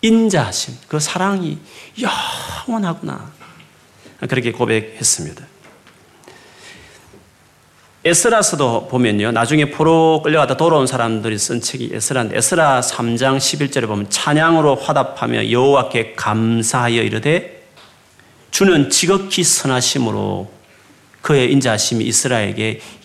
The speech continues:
영원하시도다." 똑같은 의미로 썼죠. 시편 가보면 감사의 말이 나오는데, 시편 백육 편, 백육 편, 또 지금 백십칠 편도 마찬가지고, 그, 그 다음 백십팔 편도 마찬가지고, 가장 감사가 많이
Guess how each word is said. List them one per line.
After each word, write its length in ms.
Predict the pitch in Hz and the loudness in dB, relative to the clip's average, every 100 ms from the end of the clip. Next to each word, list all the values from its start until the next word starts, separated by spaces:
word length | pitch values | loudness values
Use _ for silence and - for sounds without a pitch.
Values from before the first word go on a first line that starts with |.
| 120 | -2
영원하시도다." 1080 | 117 117 127 175 214 180 - - 104 - - - _ _ _ _ _ _ _ _ _ _ - - | 0 2 2 2 2 -2 -6 -10 -16 -18 -20 -20 _ _ _ _ _ _ _ _ _ _ -20 -8
똑같은 360 | 127 156 156 | -4 0 2
의미로 560 | 131 117 110 101 - - - | 2 2 0 -2 -6 -12 -12
썼죠. 440 | 98 - 120 190 - - _ _ _ _ _ _ _ _ _ _ - - - | -12 -6 -4 -4 -8 -20 _ _ _ _ _ _ _ _ _ _ -18 -18 -8
시편 500 | - 277 - 214 175 | -2 0 2 4 4
가보면 460 | 139 131 139 131 - | 4 4 4 4 2
감사의 360 | 117 117 139 | 0 2 2
말이 200 | 117 113 | 2 2
나오는데, 480 | 117 101 101 95 82 | 2 0 -2 -6 -6
시편 480 | - - - 151 147 | -6 -4 0 0 2
백육 480 | 147 156 165 160 - | 2 4 4 0 -2
편, 400 | 151 101 82 - | 0 0 -4 -2
백육 360 | 131 143 143 | 2 2 2
편, 360 | - 135 139 - - - - _ _ - - _ - _ _ - - | -2 0 0 -4 -20 -20 -20 _ _ -20 -20 _ -20 _ _ -20 -6
또 120 | 135 | -2
지금 320 | 117 135 104 - | 0 0 -2 0
백십칠 800 | 151 151 - - 196 - 220 | -2 0 -2 0 -2 -2 -2
편도 240 | - 185 160 | 0 0 0
마찬가지고, 500 | 123 117 127 123 127 | 0 -2 -2 -2 -2
그, 200 | 123 - | -4 -4
그 100 | 151 | 0
다음 260 | 160 151 151 | 2 2 0
백십팔 880 | 156 - - 208 170 - - 202 | -2 0 0 -2 -4 -8 -2 -2
편도 200 | 208 214 | 0 -2
마찬가지고, 720 | 151 107 - 120 110 104 - - | 0 -2 -2 -4 -4 -8 -10 -4
가장 320 | 240 220 190 | -2 0 0
감사가 1120 | 123 120 143 139 139 139 - - - - 135 | 0 0 2 2 0 -2 -12 -20 -18 -2 0
많이 560 | 110 110 139 139 - | 2 2 4 2 0